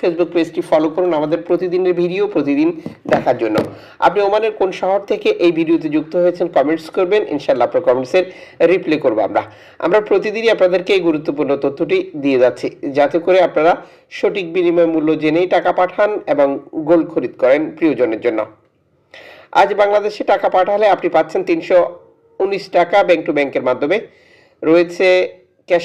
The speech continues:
পিকআপ, নগদ, বিকাশ, রকেট, উপায়, রিয়া মানি, সেন্ড মানি, ট্যাপ ট্যাপ, এখন দিলে এখন পাবেন, গোপন নাম্বার সহ আরও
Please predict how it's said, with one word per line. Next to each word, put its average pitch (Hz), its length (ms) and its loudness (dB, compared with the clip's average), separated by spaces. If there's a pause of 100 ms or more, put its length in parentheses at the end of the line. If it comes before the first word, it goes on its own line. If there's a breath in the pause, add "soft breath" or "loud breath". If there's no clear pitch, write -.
পিকআপ, 175 320 2 (180)
নগদ, 143 300 2 (140)
বিকাশ, 143 300 -4 (120)
রকেট, 170 300 2 (160)
উপায়, 160 300 2
রিয়া 143 200 2
মানি, 139 160 -2 (100)
সেন্ড 170 200 4
মানি, 175 220 0
ট্যাপ 160 200 2
ট্যাপ, 165 120 2 (120)
এখন 156 200 -4
দিলে 143 220 0
এখন 160 180 -2 (240)
পাবেন, 165 320 2
গোপন 135 280 0
নাম্বার 123 260 0
সহ 165 100 2 (200)
আরও 131 120 4